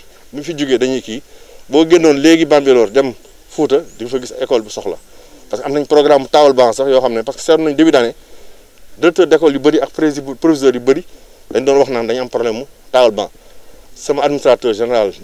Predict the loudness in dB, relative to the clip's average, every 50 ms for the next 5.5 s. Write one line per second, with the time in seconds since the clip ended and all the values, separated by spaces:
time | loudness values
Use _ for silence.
0 | -18 -10 -6 -6 -4 -2 -2 -4 -2 0 -2 0 0 0 0 -2 -8 -8 -4 -6
1 | -6 -6 -6 -6 -6 -6 -6 -6 -10 -20 -20 -20 -14 -12 -6 -6 -4 -2 -2 -4
2 | -4 -6 -8 -8 -8 -2 0 0 0 0 -4 -6 -2 -2 -2 -2 -2 -8 -8 -8
3 | -4 -4 -6 -6 -6 -12 -6 -4 -4 -4 -2 -4 -6 -6 -4 -4 -4 -4 -6 -12
4 | -20 -20 -20 -20 -20 -20 -20 -20 -20 -20 -20 -20 _ -18 -16 -12 -6 -6 -4 -2
5 | -2 0 0 0 0 0 0 0 -2